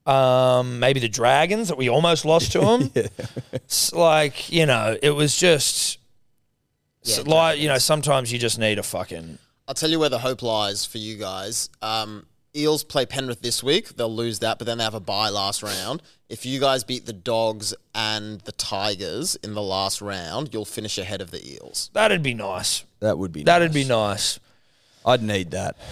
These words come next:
Speaker 1: I don't need it. I, it'd be nice.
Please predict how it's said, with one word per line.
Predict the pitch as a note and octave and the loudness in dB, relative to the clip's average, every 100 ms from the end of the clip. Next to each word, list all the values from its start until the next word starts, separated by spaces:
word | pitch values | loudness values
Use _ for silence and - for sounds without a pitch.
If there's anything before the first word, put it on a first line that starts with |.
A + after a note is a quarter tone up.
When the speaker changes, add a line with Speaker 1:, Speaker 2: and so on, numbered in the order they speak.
| - - - | -14 -14 0
Speaker 1:
I | D3+ | 4
don't | E3+ C3+ A#2+ | 4 2 -2
need | A#2+ B2+ A2 | 0 0 0
it. | G#2+ C#3+ | -4 -4
I, | F#2+ G#2 | -2 0
it'd | G2 A#2+ A2 | 0 -2 -2
be | G#2 | -6
nice. | F#2+ F#2+ F#2+ - - | -6 -8 -6 -6 -6